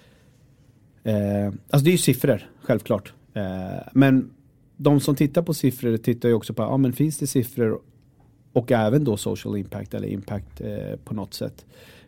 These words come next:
eh, för en bättre värld, så är det ännu mer värdefullt, absolut. Men i slutändan så är det ju siffror. Eh,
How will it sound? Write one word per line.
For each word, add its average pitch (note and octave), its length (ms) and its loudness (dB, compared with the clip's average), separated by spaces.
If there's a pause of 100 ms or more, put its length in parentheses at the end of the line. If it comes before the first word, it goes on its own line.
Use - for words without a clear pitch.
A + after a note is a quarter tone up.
eh, E2+ 440 -4
för - 100 -4
en G#2+ 80 0
bättre G2+ 300 -4
värld, G2+ 280 -6
så - 200 -2
är A2+ 80 2
det G#2 140 0
ännu G#2+ 160 2
mer G#2+ 160 -2
värdefullt, - 600 -10
absolut. - 640 -6 (100)
Men A#2 460 4
i A#2+ 180 -2
slutändan C3 560 0
så - 140 -4
är G#2+ 60 0
det G#2 60 -4
ju G2+ 60 -4
siffror. A2 460 -8 (140)
Eh, G#2+ 380 -6